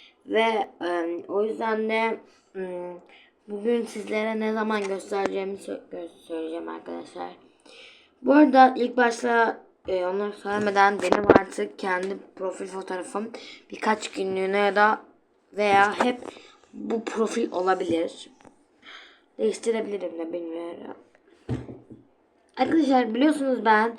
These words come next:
bir aralar böyle Roblox oynuyordum. Bakın bu-, burada ve burada oynamıştım.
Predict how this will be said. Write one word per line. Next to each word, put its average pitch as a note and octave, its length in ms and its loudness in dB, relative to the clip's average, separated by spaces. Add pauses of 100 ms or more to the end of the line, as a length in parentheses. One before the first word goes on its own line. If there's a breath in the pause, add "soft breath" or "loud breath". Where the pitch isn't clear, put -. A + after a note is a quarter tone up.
(280 loud breath)
bir C#4+ 60 2
aralar A3+ 400 6
böyle A3 260 2
Roblox G3+ 560 0
oynuyordum. D#3 720 -6
Bakın D#3+ 500 -8
bu-, E3+ 420 0
burada F#3 240 -2
ve A3+ 160 2
burada F#3 220 -2
oynamıştım. F3+ 760 -6